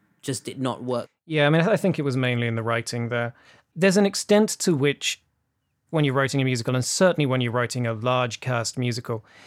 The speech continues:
Speaker 2: there's a line between stereotype, archetype, and character, and it's a difficult one to tread, and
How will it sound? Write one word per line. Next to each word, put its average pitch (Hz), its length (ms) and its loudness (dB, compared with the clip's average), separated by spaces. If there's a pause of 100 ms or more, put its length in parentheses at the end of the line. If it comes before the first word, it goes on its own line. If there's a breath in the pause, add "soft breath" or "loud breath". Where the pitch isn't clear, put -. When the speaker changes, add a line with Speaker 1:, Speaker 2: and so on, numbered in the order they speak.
(400 loud breath)
Speaker 2:
there's 131 200 -6
a 131 40 -6
line 139 380 2
between 139 460 0
stereotype, 135 1000 -2
archetype, 131 680 -2
and 120 160 -2
character, 135 800 -4
and 135 120 -4
it's 135 160 -6
a 117 140 -8 (140)
difficult 143 480 -4
one 143 180 0
to 139 80 -4
tread, 143 360 -2
and 135 420 -4